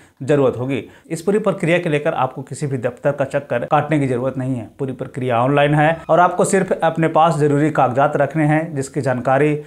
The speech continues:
और जिसके अटैचमेंट की डिमांड ऑनलाइन आवेदन के दौरान आपसे की जाएगी। जब आप फॉर्म फिल करेंगे तो आपको आपका नाम, पता और अन्य महत्वपूर्ण जानकारियाँ आपसे मांगी जाएगी। इसके साथ ही आपसे वाहन की पूरी जानकारी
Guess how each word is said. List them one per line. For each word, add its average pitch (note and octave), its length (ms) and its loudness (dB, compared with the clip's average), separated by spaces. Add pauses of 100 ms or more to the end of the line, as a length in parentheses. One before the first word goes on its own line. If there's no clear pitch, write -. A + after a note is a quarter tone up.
(160)
और D#3 140 0
जिसके D3+ 340 -2
अटैचमेंट F3 640 0
की D3+ 60 0
डिमांड C#3+ 400 2 (140)
ऑनलाइन D#3 340 2
आवेदन D3 380 0
के D3 100 0
दौरान B2+ 420 2
आपसे D3 300 -2 (280)
की F#3 100 4
जाएगी। G#2+ 380 2 (100)
जब E3+ 100 2
आप G3 220 2
फॉर्म G3 220 2
फिल D#3+ 200 0
करेंगे E3+ 340 2
तो E3+ 140 0
आपको D3 480 2
आपका C3 380 0
नाम, C#3 420 0 (100)
पता B2+ 300 2
और C3+ 260 2
अन्य E3+ 200 2
महत्वपूर्ण C#3+ 440 -2
जानकारियाँ C3 600 -2 (120)
आपसे C#3+ 240 0
मांगी B2+ 260 2
जाएगी। A2+ 260 0
इसके A#2+ 340 -8
साथ B2+ 200 0
ही C#3 200 0
आपसे C3 340 -2
वाहन B2 340 0
की C3 120 -8
पूरी D#3+ 260 0
जानकारी C#3 540 0